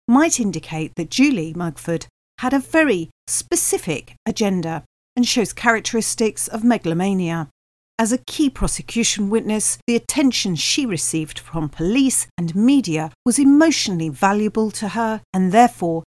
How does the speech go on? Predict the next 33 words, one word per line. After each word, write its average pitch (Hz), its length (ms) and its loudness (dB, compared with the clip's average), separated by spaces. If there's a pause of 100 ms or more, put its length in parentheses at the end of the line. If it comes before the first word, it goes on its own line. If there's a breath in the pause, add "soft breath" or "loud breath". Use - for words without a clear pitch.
(100)
she - 160 0
found 262 320 6
herself 202 600 -2 (280)
in 202 120 -2
a 233 180 0
powerful 240 480 0
position. 151 640 -6 (480)
And 160 180 -2
with 202 280 0
this 208 340 -2 (240)
came 165 260 -4
more 202 460 0
and 165 220 -4
more 190 380 -4 (220)
extreme 226 680 -4
lies. 156 680 -8 (380)
Sometime 302 480 4
after 233 280 2
the 170 100 -4
trial, 254 440 2
Julie 208 280 2
Mugford 185 560 -2
moved 190 480 0
to 269 80 -4
Canada, 196 600 0 (260)
became 196 320 0
a 151 40 2
teacher, 233 580 -2 (360)
married 180 460 2
and 254 140 2
had 233 240 -2
two 226 160 -2
children. 170 580 -4